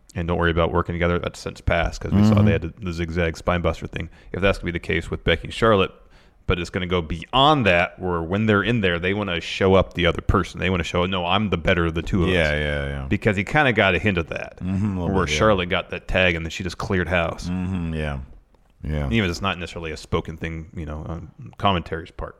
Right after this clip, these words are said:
Speaker 1: just the idea that, "Oh, Charlotte's in, she's gonna go in there and just lay out everybody.
Speaker 2: Yeah.
Speaker 1: Oh, Becky gets that tag, she's gonna wanna do the same exact thing."
Speaker 2: Yeah.
Speaker 1: Uh, at one point, Charlotte hits natural selection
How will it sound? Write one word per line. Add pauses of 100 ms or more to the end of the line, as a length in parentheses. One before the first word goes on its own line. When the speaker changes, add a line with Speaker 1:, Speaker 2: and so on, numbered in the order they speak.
(280)
Speaker 1:
just
the
idea
that, (420)
"Oh,
Charlotte's
in, (380)
she's
gonna
go
in
there
and
just (300)
lay
out
everybody.
Speaker 2:
Yeah.
Speaker 1:
Oh,
Becky
gets
that
tag,
she's
gonna
wanna
do
the
same
exact
thing." (140)
Speaker 2:
Yeah. (920)
Speaker 1:
Uh,
at
one
point,
Charlotte
hits
natural
selection